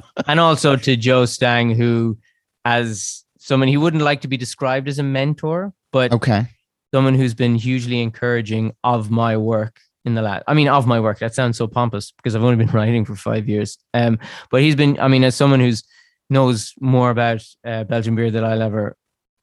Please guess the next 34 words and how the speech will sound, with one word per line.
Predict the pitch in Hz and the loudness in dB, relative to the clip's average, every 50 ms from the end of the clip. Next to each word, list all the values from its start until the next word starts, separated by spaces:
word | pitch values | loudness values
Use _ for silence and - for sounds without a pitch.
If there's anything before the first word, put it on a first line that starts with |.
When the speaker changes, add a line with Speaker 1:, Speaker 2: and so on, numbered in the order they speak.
| _ _ | _ _
Speaker 2:
than | - 127 | -6 -2
I'll | 131 123 123 120 | 0 0 2 2
ever | 120 117 117 117 | 2 2 2 0
have | 113 113 | 0 0
a | 117 | -2
chance | 113 - 127 123 123 117 - | 0 0 0 0 0 -2 -4
to. | - 123 117 107 - | -6 -6 -6 -6 -6
I | - 110 | -4 -4
mean, | 110 110 110 | -4 -2 -4
someone | 107 - 117 113 110 | -4 -2 -2 -2 -2
who's | 101 98 | -2 -4
been | 104 107 | -6 -4
very | 104 107 104 | -4 -4 -4
supportive | 101 - - - 113 110 104 101 | -4 -8 -8 -6 -4 -4 -4 -4
of | 98 98 | -6 -6
me. | 104 107 104 - - _ - - - - - _ | -4 -6 -6 -6 -10 _ -20 -20 -20 -20 -8 _
Um, | 135 135 139 135 131 - - - - | 0 2 2 0 0 -4 -10 -8 -2
and | - 175 | 0 2
I | 190 | 4
really | 208 220 214 | 4 4 4
wanted | 202 196 180 156 143 | 4 4 4 2 2
to | 147 | 0
give | 143 156 139 | 0 0 0
a | 143 | 0
sense. | - - 143 139 131 - | 0 2 2 0 0 0
So | - 139 131 131 | 0 0 2 2
Around | 131 131 135 139 139 139 127 113 113 | 2 2 2 2 2 0 -2 -4 -6
Brussels | _ 131 131 120 - 131 123 117 107 120 | _ -6 -4 -4 -4 -6 -8 -6 -4 -4
and | 120 | -2
eighty | 117 123 117 117 117 | -2 -2 -2 -4 -4
Beers | 107 120 120 120 117 113 101 104 | -2 -2 0 0 0 -2 -2 -4
is | 104 101 | -6 -6
a | 107 | -8
guidebook, | 101 - 113 113 113 110 101 - 107 107 - | -6 -4 -4 -2 -2 -4 -4 -4 -6 -6 -6